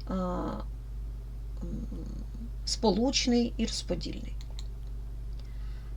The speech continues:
Ці властивості разом з властивостями додавання векторів і множення вектора на число дають змогу перетворювати вирази, які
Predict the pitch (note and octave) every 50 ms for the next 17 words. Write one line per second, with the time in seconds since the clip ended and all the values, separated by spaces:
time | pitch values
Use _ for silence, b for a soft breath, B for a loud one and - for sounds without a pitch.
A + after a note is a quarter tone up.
0 | B - - - C#4+ C#4 B3+ C4 B3 - - B3+ A#3+ A3 G#3+ - - - G#3+ G#3
1 | G3 F#3 F3+ F#3 F3+ F3+ F#3 F3 F#3 G3+ G3 - - G#3+ F#3 F3+ F3+ - - F#3
2 | F#3 F3+ F3+ - G3 F#3 G3 F#3 F3 F3 E3 D#3+ D#3 D#3+ E3 G3+ B3+ C#4+ - -
3 | C#4 C4+ C4 C4 B3 - B3 A#3+ A#3+ A#3+ B3 A#3 A3+ B3 A3+ A3+ A3 G#3 A3 A3
4 | - - G#3+ G#3+ G#3+ G#3 G#3 G3+ - - - - - G#3 G#3 G#3 - - F#3+ G#3
5 | G3 G3 G3 F#3 E3+ G3 G#3+ A#3+ C4+ C4 C#4 C4+ - B3 A3+ A#3+ A#3 A#3 A#3 A#3+
6 | A#3 A#3 A3 A3+ A3 - A#3+ G#3 A3+ A3+ G#3+ G#3+ G#3 G3 G3 G3+ F3+ - E3+ E3
7 | - - A#3 B3 C4 -